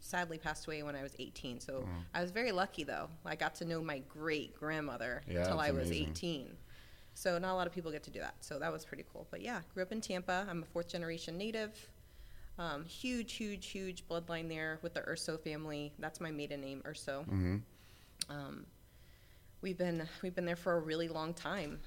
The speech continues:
Speaker 1: going back from, you know, all the cigar, uh, manufacturing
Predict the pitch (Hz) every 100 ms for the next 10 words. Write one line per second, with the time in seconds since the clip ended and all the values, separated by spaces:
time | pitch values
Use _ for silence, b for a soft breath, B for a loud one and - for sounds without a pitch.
0 | - - 175 170 156 160 - 156 151 160
1 | - - - - 165 147 147 160 160 156
2 | 156 - 165 156 165 - - 160 156 156
3 | 151 160 160 156 - 151 151